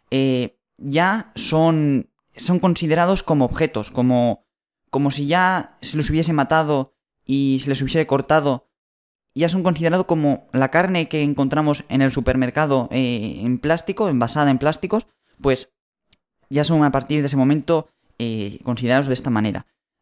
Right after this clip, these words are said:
Entonces, pues muchas veces hay problemas con trámites legales, etcétera. También puede ser que estos animales, eh, sean llevados a, al, a estos santuarios porque han sido maltratados, por ejemplo, y porque esto se ha denunciado, un,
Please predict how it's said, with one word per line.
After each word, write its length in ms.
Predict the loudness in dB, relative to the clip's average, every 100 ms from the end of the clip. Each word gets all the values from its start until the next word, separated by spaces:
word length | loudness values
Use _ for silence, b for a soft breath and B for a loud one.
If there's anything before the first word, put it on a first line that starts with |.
| -4
Entonces, 320 | -2 0 -2
pues 220 | 0 0
muchas 240 | 2 2 0
veces 260 | 0 0
hay 380 | 2 2 0 -4 -20 -6
problemas 360 | 0 2 2 0
con 160 | -4
trámites 420 | 0 0 0 -2
legales, 640 | -2 0 0 0 -2 -4 -4
etcétera. 480 | -4 -4 -4 -10 -10 _ _ _ -4
También 240 | -2 0
puede 240 | 0 0
ser 180 | 0 -2
que 80 | -2
estos 240 | -2 -2
animales, 640 | 0 0 2 2 -2 -6 -4
eh, 440 | -2 0 -2 -6
sean 300 | -8 0 2
llevados 380 | 4 4 2 0
a, 260 | -2 -2 -2 -4 -6 _
al, 520 | -6 -4 -4 -4 -8 -12 _ _ _ _ _ _ -14 -6
a 60 |
estos 180 | -2 0
santuarios 420 | 0 0 0 0
porque 200 | -4 -2
han 100 | -2
sido 400 | 0 2 2 2 B B
maltratados, 680 | 0 0 0 -2 0 0 0
por 160 | -2 -2
ejemplo, 560 | -2 -2 0 -2 -4 _ _ _
y 100 | -8
porque 560 | -4 -6 -4 -4 -2 -4
esto 200 | -4 -4
se 140 | 0
ha 60 | 2
denunciado, 800 | 4 2 2 0 0 0 -2 -4
un, 420 | -6 -6 -6 -12